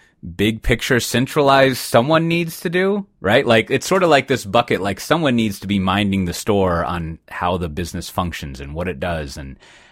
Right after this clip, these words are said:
how it decomposes, you know, li-, like, like Matt was saying, like, we don't want all these duplicate services. So that seems like a very useful thing to still be doing. Uh, and, uh, but I, I don't know. I mean, I keep coming back to this thing that it's basically like,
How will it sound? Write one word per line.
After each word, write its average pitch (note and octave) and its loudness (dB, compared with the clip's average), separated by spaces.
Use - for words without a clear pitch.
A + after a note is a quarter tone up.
how G2+ 0
it A2 2
decomposes, F#2+ -2
you E2 -6
know, D#2 -6
li-, D#2+ -6
like, D#2+ -8
like D2+ -8
Matt E2 -4
was D#2+ -8
saying, G2 -2
like, D#2 -8
we F2+ -4
don't F2+ -4
want E2+ -4
all E2 -4
these D2+ -8
duplicate - -8
services. D#2 -6
So - -4
that D#3+ 2
seems G#2+ 0
like F2 -2
a F#2 -4
very D#2+ -2
useful D2 -8
thing C2+ -10
to D2+ -10
still D2+ -10
be C2+ -10
doing. B1 -14
Uh, C#2 -10
and, E2+ -10
uh, F2+ -4
but C3+ 2
I, D3 4
I D#3 2
don't F#3 2
know. D3+ 6
I - 4
mean, A2+ 2
I A#2 4
keep D3 -4
coming B2+ 0
back A2 0
to A#2 -4
this F#2+ -4
thing G#2 -2
that F2+ -2
it's F2+ -8
basically A2+ -2
like, F2 -6